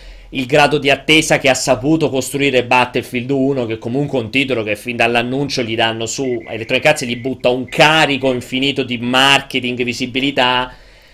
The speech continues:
che ovviamente se non c'hai come Titanfall due è difficile convinci la gente a provarti,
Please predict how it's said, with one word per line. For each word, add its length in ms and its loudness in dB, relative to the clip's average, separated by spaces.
che 100 -6
ovviamente 320 -2
se 140 -6
non 180 -6
c'hai 400 2
come 220 -6
Titanfall 480 -2
due 220 0
è 40 -2
difficile 500 -4
convinci 380 -6
la 100 0
gente 380 -2
a 260 0
provarti, 760 -2